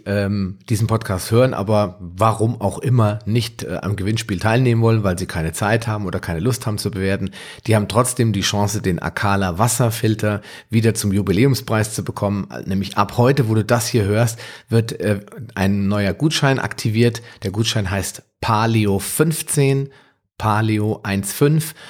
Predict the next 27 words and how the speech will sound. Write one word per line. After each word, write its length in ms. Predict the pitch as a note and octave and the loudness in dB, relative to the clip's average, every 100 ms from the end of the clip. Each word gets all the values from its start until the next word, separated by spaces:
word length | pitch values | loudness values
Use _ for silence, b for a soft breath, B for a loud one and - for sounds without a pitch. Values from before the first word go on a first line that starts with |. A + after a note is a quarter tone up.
| B B | B B
Und 100 | A2+ | 2
mit 140 | A2+ | 2
diesem 180 | B2 B2 | 2 2
Gutschein 440 | A#2 - A#2 A2 | 0 0 0 0
kannst 400 | - A#2+ A#2+ - | 0 0 0 0
du 220 | A#2 A#2 A2+ B B B | 0 0 -2 B B B
in 220 | A2+ A#2 | 2 2
dem, 460 | A2 G#2+ G#2+ G2+ G2 | 4 2 2 0 -2
äh, 20 | |
Akala 1040 | F2+ F#2 F2 - E2 - A#2 A#2+ A#2 A2+ - | -4 -4 -4 -4 -6 -2 0 2 0 -2 -4
Shop 420 | - - G2+ - - | -2 0 0 -2 -10
für 400 | - - G#2 G2+ | -10 -2 2 2
fünfzehn 560 | - E3 - - G#2 F2+ | 2 0 0 0 -2 -2
Prozent 420 | F#2+ - F#2+ - | -4 -4 -4 -2
anstatt 380 | F#2 - G#2 G2+ | -4 -2 -2 -2
der 100 | F#2 | -4
üblichen 320 | G#2+ G2+ G2+ | -2 -4 -4
zehn 240 | - G#2 | -2 -2
Prozent 400 | G#2 G2+ G#2+ A2+ A2+ B B B B | -2 -2 0 -2 -4 B B B B
die, 320 | A2 A2 G#2+ | -2 0 0
deinen 220 | A2+ A2+ | 2 2
ersten 340 | A2+ A2 - - | 2 0 -2 -4
Einkauf 460 | F#2 A#2 C3 A#2+ | -2 0 0 0
machen. 300 | B2+ B2 D#3+ - _ | 0 2 0 -4 _
Und 300 | C3+ A#2+ A2+ | 0 0 2
diesen 360 | B2+ A#2 A#2+ A2+ | 2 4 2 4
Bonus-Jubiläumsgutschein, 1160 | A#2+ C3+ A#2+ A#2+ G#2+ A#2+ A#2 A#2+ A2+ B2 A2+ | 4 4 4 4 4 2 2 0 -2 2 2